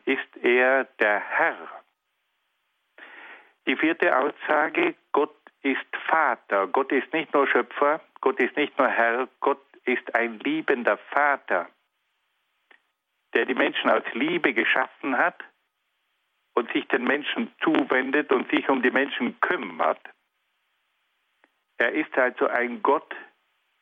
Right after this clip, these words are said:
der dem Einzelnen nahe ist und der in die Geschichte eingreift. Die Geschichte wird durch ihn zur Heilsgeschichte.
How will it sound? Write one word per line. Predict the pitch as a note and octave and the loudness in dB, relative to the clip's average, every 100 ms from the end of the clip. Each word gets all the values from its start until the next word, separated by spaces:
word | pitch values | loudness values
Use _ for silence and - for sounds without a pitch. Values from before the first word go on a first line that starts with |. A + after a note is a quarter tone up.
| - | 0
der | G#2+ | 2
dem | A2 - | 2 2
Einzelnen | A#2 C3+ C#3 - A#2 A#2 A#2 C3 | 0 0 -4 -2 0 0 2 2
nahe | D3 E3 E3 D#3+ D#3+ | 4 4 4 2 2
ist | D#3 - - - | 0 -6 -12 -2
und | B2 B2 | -2 2
der | B2+ | 2
in | C3+ | 2
die | B2+ | 2
Geschichte | B2+ B2+ - - - - | 2 2 2 0 0 0
eingreift. | C#3 E3+ - F#2 F2+ - - - _ _ _ _ _ _ | -2 -2 -2 0 0 -4 -14 -20 _ _ _ _ _ _
Die | A#2+ | 0
Geschichte | B2+ - F#3 - - B2+ | 2 2 0 0 -2 2
wird | C#3 C#3 C3+ | 2 2 2
durch | B2 A2 B2 - | 2 0 -4 0
ihn | C#3+ D#3 E3 E3+ E3+ - - | 2 2 0 -4 -6 -10 0
zur | A2+ G2+ - | 2 2 0
Heilsgeschichte. | C3+ D3+ - - - _ _ - - - - - - D#2+ | -2 -2 -10 -20 -20 _ _ -4 0 0 -2 -4 -2 -2